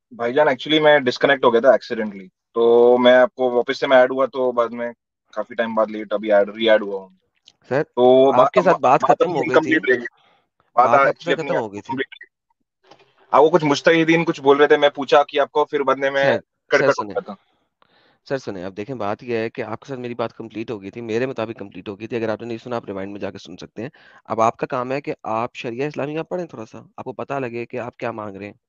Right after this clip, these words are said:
Speaker 1: तो भाईजान, my take is that कि, uh, if people get scared of raw, you know, like, तो चोरियां होएगी नहीं जब लोग देखेंगे कि ऐसी पनिशमेंट होती है चोरों की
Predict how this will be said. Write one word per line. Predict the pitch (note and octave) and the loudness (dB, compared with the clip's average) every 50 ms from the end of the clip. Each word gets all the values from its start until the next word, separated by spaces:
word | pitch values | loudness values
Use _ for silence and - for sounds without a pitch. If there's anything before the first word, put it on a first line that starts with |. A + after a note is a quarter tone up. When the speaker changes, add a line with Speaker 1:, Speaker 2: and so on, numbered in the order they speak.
| _ _ _ _ _ _ _ _ _ _ _ _ _ _ _ | _ _ _ _ _ _ _ _ _ _ _ _ _ _ _
Speaker 1:
तो | - D3 | 2 4
भाईजान, | C3+ C#3 C#3 E3+ E3 | 4 6 6 4 4
my | C#3+ C3+ C#3+ D#3 | 6 4 4 4
take | D3+ E3+ D#3+ D3+ D#3 | 4 4 2 2 2
is | E3+ D#3 | 2 4
that | D3+ D#3+ D#3+ D#3+ - | 6 6 4 4 2
कि, | - D#3+ E3 E3+ | -2 -4 -2 2
uh, | D3+ C3 B2 A#2+ A2+ A2 A2 G#2+ G#2 G#2 F#2 _ _ _ _ _ _ _ _ - | 4 4 4 4 2 2 0 0 -2 -2 -6 _ _ _ _ _ _ _ _ -4
if | B2+ C3+ D3+ - - D3+ | -2 -2 -2 0 0 -2
people | C#3 C3 E3 D#3+ D3+ | 0 2 2 2 4
get | D#3 D3+ - - | 4 2 2 2
scared | - D3+ D3 C#3+ C#3+ | 2 4 4 6 6
of | D3 C#3 C#3 | 6 4 6
raw, | C3 B2+ B2 | 6 4 4
you | B2+ C3+ | 4 4
know, | D3 D3+ C#3+ | 2 2 2
like, | C3+ B2+ A#2 - _ | 2 0 -2 -4 _
तो | D3 C#3 | -8 -2
चोरियां | - D3 D3 D#3 D#3+ D#3 D#3 | 2 4 6 6 6 6 6
होएगी | C#3+ C#3 C#3+ C#3 D#3 | 4 0 -2 -2 -4
नहीं | D3 C#3 B2+ | -4 -6 -4
जब | A#2+ C3 B2+ | -4 -4 -4
लोग | B2+ B2 B2+ C3 C3 A#2 | -2 -2 -2 -2 -2 -2
देखेंगे | B2+ B2+ C3 C#3 C3+ C3 C3+ C#3 | -4 -2 -2 -4 -6 -6 -8 -6
कि | C3 A#2+ | -4 -4
ऐसी | A#2 - - C#3 | -4 -4 -6 -4
पनिशमेंट | - B2+ C3 B2+ - - C#3 C3 | -2 0 0 0 -2 -4 -4 -4
होती | C3 B2+ - C#3 | -4 -4 -4 -4
है | C3 | -4
चोरों | - - A#2+ A#2+ B2 A#2+ | -2 0 0 2 2 2
की | A#2+ - C#3 D#3 | 0 -2 -6 -12